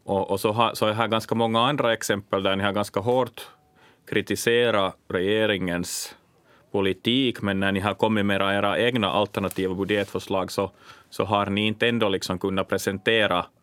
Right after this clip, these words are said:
till alla delar hur ni skulle göra annorlunda. Så nu skulle det vara gärna säkert intressant för oss alla att höra att hur ska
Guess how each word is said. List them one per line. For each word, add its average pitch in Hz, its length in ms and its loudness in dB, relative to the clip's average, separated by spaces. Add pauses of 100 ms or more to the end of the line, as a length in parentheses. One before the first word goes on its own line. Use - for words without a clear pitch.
(600)
till 110 100 4
alla 107 260 4
delar 76 500 -2 (520)
hur 90 80 -2
ni 82 100 -2
skulle 85 200 -2
göra 82 220 2
annorlunda. 82 480 0
Så 104 120 -4
nu 113 100 0
skulle 107 180 -2
det - 20 2
vara 110 200 4
gärna 98 160 0
säkert 95 580 -4
intressant 95 460 -2
för 85 120 -2
oss 85 120 -2
alla 90 280 0
att 85 60 0
höra 85 260 0
att 85 120 -4 (580)
hur 110 220 2
ska 95 420 0